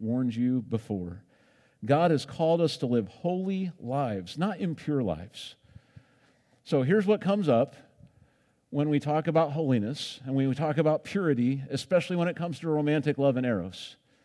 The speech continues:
People look around at the world and they perceive that a whole bunch of people out there are having a whole bunch of fun,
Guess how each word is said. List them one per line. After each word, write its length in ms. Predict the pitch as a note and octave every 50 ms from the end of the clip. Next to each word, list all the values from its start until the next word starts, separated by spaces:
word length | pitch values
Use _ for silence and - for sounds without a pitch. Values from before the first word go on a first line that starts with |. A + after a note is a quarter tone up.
| _ _ _ _ _ _ _
People 280 | - F3+ E3+ - F3 E3+
look 140 | F3+ F#3+ -
around 320 | G#3 G3+ G3 G3+ G3+ G3
at 100 | F#3+ F3+
the 120 | - F3 D#3+
world 420 | D#3+ F3+ D#3+ C3+ B2 B2+ D3 D3
and 100 | C#3+ C3+
they 120 | C#3+ C#3+
perceive 720 | C3+ - - E3+ D3 - - - B3+ B3+ B3 A3 F3 D#3 C#3+
that 100 | D#3 D#3+
a 60 | D#3+
whole 140 | D#3 F#3+ G#3
bunch 180 | G#3 G#3+ G3 -
of 60 | E3+
people 240 | F3 F#3+ E3 D3+ D#3+
out 160 | D3+ C#3+ B2+
there 160 | D3 C#3 C3+
are 60 | C3
having 260 | C3 C#3+ C#3+ C3+ C#3+ C#3
a 20 |
whole 140 | B2+ D3 C#3+
bunch 180 | D3 C3+ A#2
of 80 | B2+ A2
fun, 460 | - D3 B2+ G#2 F#2 F#2 A2 A2 A2